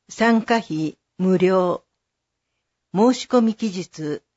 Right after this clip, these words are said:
八月二十日金曜日。問い合わせ、申し込み。太平地域包括支援センタ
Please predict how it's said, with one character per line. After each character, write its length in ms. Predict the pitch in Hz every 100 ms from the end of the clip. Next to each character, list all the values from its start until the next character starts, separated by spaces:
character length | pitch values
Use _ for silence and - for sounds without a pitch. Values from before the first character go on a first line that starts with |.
| _ _
八 300 | 175 196 247
月 260 | 247 240
二 160 | 208 226
十 160 | -
日 320 | - 196 196 -
金 280 | - 214 107
曜 260 | 110 175
日。 300 | 147 151 143 - _ _ _ _ _ _ _ _ _
問 240 | 208 226 226
い 80 |
合 60 | 214
わ 140 | 208
せ、 400 | 202 190 185 - _
申 200 | 175 202
し 120 | 208 -
込 180 | 185
み。 340 | 180 165 160 - _ _ _ _ _ _ _
太 240 | 220 247
平 280 | 208 247 240
地 240 | 226 226 196
域 460 | - 160 156 -
包 180 | 170 226
括 300 | 220 220 -
支 180 | - 214
援 220 | 208 196
セ 200 | - 196
ン 100 | 156
タ 420 | - 151 147 139